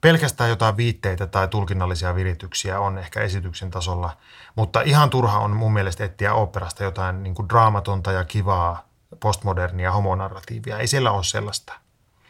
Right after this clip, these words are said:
Ja sitten henkilökohtaisesti tietysti voin sanoa sen, että en itse kaipaakaan sitä.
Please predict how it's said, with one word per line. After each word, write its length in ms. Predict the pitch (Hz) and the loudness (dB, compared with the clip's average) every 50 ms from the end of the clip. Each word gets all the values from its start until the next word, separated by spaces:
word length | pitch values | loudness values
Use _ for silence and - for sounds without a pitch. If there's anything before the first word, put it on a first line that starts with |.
| _ - - - - - - - - - | _ -20 -20 -20 -18 -16 -16 -16 -4 -2
Ja 80 | 120 110 | 0 2
sitten 280 | 127 139 - - 127 | 2 2 2 4 6
henkilökohtaisesti 1040 | 139 170 170 165 151 131 - 123 113 - - 98 110 101 - - 117 117 120 - - _ - | 6 6 8 6 6 4 4 2 -2 -2 -2 -4 -2 -4 -2 -4 -4 -6 -6 -8 -14 _ -4
tietysti 380 | - 113 104 104 - - 95 101 | -2 -2 0 0 -4 -6 -2 0
voin 180 | 120 117 110 | 2 2 2
sanoa 260 | - 131 127 123 117 | 2 4 4 4 4
sen, 260 | - - - 117 110 107 | 2 2 0 0 -2 -2
että 260 | 101 90 - - 117 | -4 -6 -6 -4 -2
en 180 | 117 117 117 | -2 -2 -2
itse 280 | 120 131 127 - - 110 | -2 -2 -2 -2 -4 -4
kaipaakaan 720 | - - 127 131 120 - 110 101 95 - - 104 101 98 | -2 2 2 2 4 4 2 0 0 -2 -6 -8 -6 -6
sitä. 280 | - 98 - 113 101 | -10 -8 -8 -6 -8